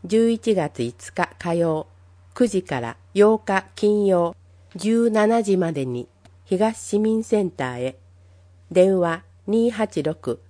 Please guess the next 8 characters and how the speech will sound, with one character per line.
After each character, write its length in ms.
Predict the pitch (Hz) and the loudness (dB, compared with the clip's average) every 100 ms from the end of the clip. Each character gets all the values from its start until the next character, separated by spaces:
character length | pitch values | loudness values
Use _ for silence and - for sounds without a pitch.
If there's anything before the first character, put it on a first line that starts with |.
| _ | _
三 340 | - 214 214 226 | -8 -4 -2 -2
三 360 | 220 185 127 | -4 -4 -2
五 220 | 156 180 | 2 2
七。 340 | 180 160 127 113 - - _ - _ _ _ - _ _ _ _ _ _ _ - - - - _ _ _ _ - | 0 -6 -8 -12 -20 -20 _ -20 _ _ _ -20 _ _ _ _ _ _ _ -20 -20 -20 -20 _ _ _ _ -4
ド 140 | 190 240 | 0 0
キ 180 | 214 | 0
ド 120 | 151 151 | -2 -4
キ、 260 | - 127 | -8 -14